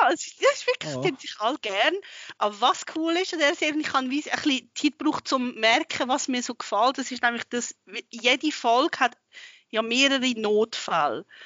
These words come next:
Speaker 2: Mhm.
Speaker 1: Also so zwei bis fünf oder so in einer Folge. Und jede so Szene von einem Notfall muss Leute einführen. Und die haben alle eigentlich, die werden vorgestellt als Figuren und die haben eine Backstory und die haben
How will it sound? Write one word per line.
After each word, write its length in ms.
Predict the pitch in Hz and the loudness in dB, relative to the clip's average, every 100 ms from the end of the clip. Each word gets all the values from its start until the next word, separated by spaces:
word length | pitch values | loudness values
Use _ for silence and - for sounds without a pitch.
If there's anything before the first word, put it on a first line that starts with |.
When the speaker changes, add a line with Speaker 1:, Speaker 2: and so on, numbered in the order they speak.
| - | -18
Speaker 2:
Mhm. 360 | 123 123 127 160 | -14 -8 -6 -2
Speaker 1:
Also 220 | 220 208 | -2 -2
so 500 | - 247 214 202 190 202 _ _ _ _ _ _ | -2 0 2 0 -2 -8 _ _ _ _ _ _
zwei 320 | - 220 233 | 0 4 4
bis 200 | 233 240 | 2 -2
fünf 400 | - 220 226 247 | -2 2 2 2
oder 220 | 233 226 262 | 0 0 0
so 160 | 220 | 0
in 100 | 214 | 2
einer 380 | 135 196 208 202 | 2 2 0 -4
Folge. 400 | - 196 247 - | 0 2 0 -2
Und 220 | 233 233 - - - - _ 202 | -6 -6 -10 -20 -20 -20 _ 0
jede 300 | 254 302 392 415 - _ _ | 2 2 -2 -12 -14 _ _
so 240 | - - - | -10 -8 -4
Szene 480 | 262 - 269 269 311 | -4 0 4 4 4
von 160 | 339 269 | 2 -2
einem 140 | 247 | 0
Notfall 520 | 240 294 - - 269 | 0 0 0 2 4
muss 320 | 247 247 247 240 | 4 2 2 0
Leute 400 | 226 269 330 - | 2 0 0 -4
einführen. 640 | 254 262 - 233 190 170 170 | 0 0 0 2 2 4 0
Und 220 | 196 - | -2 -2
die 100 | 247 | 2
haben 160 | 254 - - | 2 0 0
alle 400 | 202 233 339 302 _ _ _ _ | 4 6 6 4 _ _ _ _
eigentlich, 480 | 240 269 262 240 - - - - _ _ - | 2 2 0 0 -2 -4 -16 -20 _ _ -4
die 80 | 254 | 2
werden 180 | 240 220 | 2 2
vorgestellt 840 | - - 254 294 370 - 285 277 | -4 0 4 4 2 0 2 2
als 160 | 262 - | 0 -6
Figuren 520 | - 233 247 262 311 | -10 -10 -6 0 2
und 140 | 302 285 | 2 0
die 80 | |
haben 100 | 233 | -2
eine 140 | 247 214 | -2 -4
Backstory 1080 | - 214 285 - - - 269 277 285 294 269 | 2 2 2 -2 -6 2 4 6 6 4 0
und 160 | 240 | -2
die 60 | |
haben 100 | 247 | -2